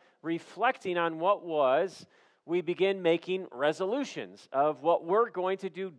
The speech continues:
different in two thousand twenty. So two thousand twenty is just not a repeat of what happened in two thousand nineteen.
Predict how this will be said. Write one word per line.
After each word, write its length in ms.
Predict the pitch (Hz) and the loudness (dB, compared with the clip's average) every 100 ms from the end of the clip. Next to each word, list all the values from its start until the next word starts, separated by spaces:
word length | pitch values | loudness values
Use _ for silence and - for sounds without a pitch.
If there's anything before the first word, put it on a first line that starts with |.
| - | -2
different 460 | 185 190 139 147 - - | 0 0 -4 -8 -10 -8
in 200 | 156 160 | -6 -6
two 200 | - 175 | -8 -12
thousand 440 | 160 165 165 147 151 | -6 -2 -2 -6 -12
twenty. 380 | - 202 143 | -8 -4 -4
So 160 | 147 160 | -6 -10
two 240 | 151 - | -14 -16
thousand 380 | 185 180 175 156 | -4 -2 -2 -4
twenty 300 | 202 247 202 | -12 -8 -6
is 100 | 156 | -6
just 240 | - 156 156 | -10 -12 -4
not 160 | 156 | -2
a 80 | 147 | -2
repeat 680 | 123 151 269 - 143 139 156 _ - | -6 -6 -8 -8 -10 -10 -12 _ -6
of 160 | 151 147 | -6 -2
what 160 | 160 | -2
happened 460 | 147 151 151 156 151 | -2 -6 -6 -6 -8
in 80 | 151 | -10
two 220 | - 151 | -12 -10
thousand 400 | 156 147 147 147 | -4 -4 -4 -6
nineteen. 540 | 151 151 - 190 104 | -6 -6 -8 -8 -8